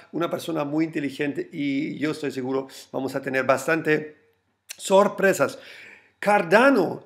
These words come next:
ada, también obviamente está ahí, aunque yo con Cardano no estoy muy, muy, muy convencido. Cardano realmente lo que está haciendo,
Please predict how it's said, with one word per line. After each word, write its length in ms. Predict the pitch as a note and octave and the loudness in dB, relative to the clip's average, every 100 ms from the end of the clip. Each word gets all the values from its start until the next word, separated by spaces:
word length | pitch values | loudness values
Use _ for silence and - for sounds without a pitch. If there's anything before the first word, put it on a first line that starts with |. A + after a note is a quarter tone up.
| - | 0
ada, 580 | G3 A3+ F3 C3 B2 _ | 2 4 4 2 -6 _
también 560 | G3+ A3 F3 G3 G#3 - | -2 0 0 0 0 0
obviamente 440 | - A3+ G3 G3 | 0 2 2 2
está 180 | F#3 - | -2 -2
ahí, 400 | D#3+ D#3+ G3+ A3 - | 0 0 -2 -4 -2
aunque 440 | E3 G3 G3 F3+ | -2 -2 -4 -6
yo 280 | C3+ G#3 B3 | 4 4 4
con 160 | A#3 | 0
Cardano 560 | G3 G3 F#3 F#3 F#3 F#3 | 0 0 2 2 2 -2
no 300 | F3 D3 F#3+ | -2 2 4
estoy 760 | G3 F#3 D3+ - - F3+ F#3 F#3 F#3 | 4 2 -6 -4 0 2 4 2 -4
muy, 480 | D3 F3+ G3+ G3+ - | -8 -2 0 -2 -6
muy, 340 | D#3 F3+ F#3 - | -6 -4 -4 -6
muy 380 | D#3 F3 F3+ - | -6 -4 -4 -4
convencido. 800 | E3 E3 D3 C3+ F#3+ E3+ E3+ E3 - - | -4 -2 -2 -4 -6 -2 -2 -4 -10 -10
Cardano 600 | - E3+ E3 F3 F3 F3 | -4 -2 0 2 2 -2
realmente 580 | D#3+ D3 F3+ D#3+ E3+ E3+ | -4 0 0 0 -2 -4
lo 120 | D3+ | -6
que 100 | B2+ | -6
está 180 | C3 E3 | -8 -4
haciendo, 520 | E3 - D#3 D3+ D3+ | -4 -4 -4 -2 -4